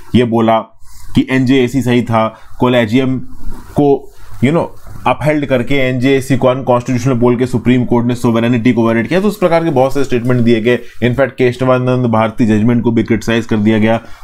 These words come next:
वो सब मैं डिटेल current affairs में आपके साथ discuss कर रहा हूँ। अब यहाँ पे क्या हुआ है Miss Gauri के केस में, Victoria Gauri के case में,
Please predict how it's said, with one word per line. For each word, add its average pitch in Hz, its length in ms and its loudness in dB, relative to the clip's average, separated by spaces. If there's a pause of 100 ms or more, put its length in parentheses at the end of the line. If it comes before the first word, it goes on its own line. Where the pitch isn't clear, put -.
वो 131 100 2
सब 147 140 0
मैं 131 200 0
डिटेल 123 280 0
current 107 260 0
affairs 104 260 -2
में 104 60 2
आपके 92 160 -2
साथ 95 160 0
discuss 80 320 -4
कर - 100 -4
रहा 67 100 -4
हूँ। 67 80 -6 (340)
अब 127 140 2
यहाँ 139 360 0
पे 202 160 -2
क्या 170 200 2
हुआ 135 320 2
है 151 280 -2 (240)
Miss 139 220 2
Gauri 135 380 2
के 120 120 0
केस 113 280 -2
में, 107 80 2
Victoria 139 500 2
Gauri 110 320 0
के 95 120 -2
case 82 300 -2
में, 71 100 -6